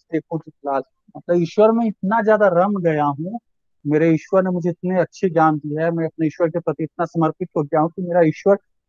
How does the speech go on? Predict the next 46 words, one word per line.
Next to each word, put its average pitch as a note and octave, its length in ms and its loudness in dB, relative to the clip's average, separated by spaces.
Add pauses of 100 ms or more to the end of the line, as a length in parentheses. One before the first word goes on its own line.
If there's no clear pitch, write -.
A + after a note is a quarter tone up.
लाल E3 420 6
है, F#3+ 340 6
मुझे E3+ 240 2
चारों D#3+ 400 4
तरफ E3 160 -2
जहां D3+ 260 0
भी F3 120 -2
मैं E3 120 -4
देख D#3 240 -2
रहा E3 100 2
हूँ F3 120 -2
वहां D#3+ 200 -2
मुझे D#3 220 -2
लाल D3 280 6
ही F#3+ 140 -2
देखने C#3 420 -6
मिल C3+ 120 -2
रहा C#3 100 -2
है। - 220 -12 (200)
जब E3+ 140 4
मैं G3+ 120 4 (140)
अपने G3+ 260 4
आप A3+ 240 6
को B3 60 -4
भी G#3 100 -2
देख F#3+ 240 6
रहा F#3+ 100 4
हूँ G3 100 -6
तो G#3+ 80 -6
मैं F3 180 -2
भी E3+ 100 0
लाल D3+ 300 2
सा D3 160 -4
नजर C3 300 -4
आ A#2+ 120 -4
रहा B2 120 -4
हूँ, C#3 120 -12 (340)
मतलब E3+ 180 -4
मैं F3 100 -2
ईश्वर E3+ 320 2
में F#3 120 2
इतना E3+ 280 2
ज्यादा D3+ 340 4
रम C3 160 2
गया B2+ 160 -4
हूँ। B2 180 -10